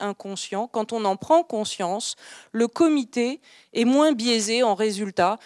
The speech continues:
que lorsque les gens disent : « Non, nous, tout va bien. » Donc,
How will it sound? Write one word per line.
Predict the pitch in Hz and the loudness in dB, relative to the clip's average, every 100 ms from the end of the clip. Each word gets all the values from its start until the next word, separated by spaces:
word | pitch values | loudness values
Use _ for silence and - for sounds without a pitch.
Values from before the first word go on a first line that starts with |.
| - - | -20 -4
que | - | 2
lorsque | 247 269 - | 4 4 2
les | 220 220 | 2 2
gens | 254 | -2
disent : « | 233 247 - 202 | -6 -8 -10 0
Non, | 214 208 233 - | 4 4 2 -4
nous, | 202 233 277 - _ - | 2 4 2 -2 _ -4
tout | 247 | 4
va | 226 190 | 6 6
bien. » | 165 147 - _ _ _ _ _ _ _ _ _ _ | 2 -12 -14 _ _ _ _ _ _ _ _ _ _
Donc, | 220 247 - | 0 0 -2